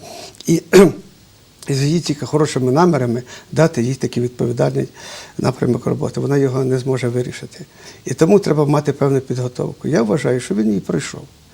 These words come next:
І пройшов тим, що він був міським головою.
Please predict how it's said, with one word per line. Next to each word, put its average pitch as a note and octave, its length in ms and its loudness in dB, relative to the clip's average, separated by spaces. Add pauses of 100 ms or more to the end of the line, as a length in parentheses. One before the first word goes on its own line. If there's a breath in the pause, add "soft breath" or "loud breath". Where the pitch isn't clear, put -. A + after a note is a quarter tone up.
(160 soft breath)
І - 40 -10
пройшов F#3 340 -2
тим, A#3 240 0 (300 loud breath)
що - 160 -8
він F#3 120 0
був D#3+ 180 2
міським C3+ 360 0
головою. B2 580 -6